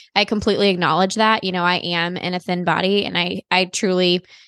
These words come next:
you know, if I'm being completely honest, I never have had struggles with my weight. And so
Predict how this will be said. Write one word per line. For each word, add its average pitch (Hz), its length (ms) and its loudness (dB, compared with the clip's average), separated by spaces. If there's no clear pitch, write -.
you 202 80 0
know, 190 120 4
if 185 100 0
I'm 190 80 0
being 185 200 0
completely 185 380 -2
honest, 180 320 0
I 190 60 0
never 180 260 0
have 185 460 0
had 165 360 -2
struggles 185 360 0
with 185 100 -4
my 170 140 -6
weight. - 400 -2
And 202 160 -4
so 185 380 4